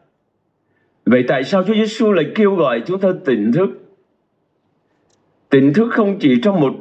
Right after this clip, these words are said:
đêm hay do một sự kiện nào đó, mà nói chung là cần phải luôn tỉnh thức. Có lẽ chúng ta cảm thấy không mấy hài lòng với lời kêu gọi này chăng?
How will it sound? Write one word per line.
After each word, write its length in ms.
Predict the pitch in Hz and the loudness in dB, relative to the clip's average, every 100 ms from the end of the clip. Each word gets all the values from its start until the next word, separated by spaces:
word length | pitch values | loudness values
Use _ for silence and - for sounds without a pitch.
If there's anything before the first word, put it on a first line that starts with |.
| - | -4
đêm 520 | 180 185 180 180 - - _ - | 0 0 0 -4 -10 -14 _ -16
hay 380 | 147 165 165 165 | -4 0 2 2
do 140 | 160 160 | 0 0
một 140 | 127 | 0
sự 140 | 117 117 98 | 0 0 2
kiện 220 | 117 107 | 0 0
nào 200 | 101 92 | -2 0
đó, 280 | 98 110 - - _ _ _ _ _ _ _ - | -2 -4 -6 -18 _ _ _ _ _ _ _ -4
mà 200 | 117 127 | 0 2
nói 280 | 120 123 151 - - | 2 2 0 -6 -4
chung 300 | 214 220 208 - - | -2 0 -2 -6 -2
là 160 | 117 - - | -2 -2 -2
cần 400 | 131 110 104 98 | 0 0 -2 -4
phải 300 | - 82 90 | -6 -4 0
luôn 400 | 113 127 113 101 - | 2 2 2 -4 -4
tỉnh 220 | 87 85 | -4 -4
thức. 160 | 101 85 - _ _ _ _ _ _ _ _ _ _ _ _ _ _ _ _ - | -6 -6 -10 _ _ _ _ _ _ _ _ _ _ _ _ _ _ _ _ 0
Có 160 | 175 | 2
lẽ 220 | 180 170 165 | 2 0 -2
chúng 160 | 170 190 | -2 -2
ta 440 | 170 170 160 160 | 0 2 2 0
cảm 220 | 143 117 120 | -2 -4 -2
thấy 520 | 135 131 139 156 202 147 | 0 0 2 2 0 -2
không 180 | 185 165 | -2 0
mấy 140 | 160 | 2
hài 200 | 160 120 | 2 2
lòng 380 | 117 117 110 110 | 0 0 -2 -2
với 140 | 110 139 | 0 2
lời 200 | 123 117 | 2 2
kêu 160 | 151 151 | 0 2
gọi 220 | 127 104 | 0 -2
này 220 | 107 104 | -2 -2
chăng? 400 | 101 185 190 202 | -2 -4 -4 -6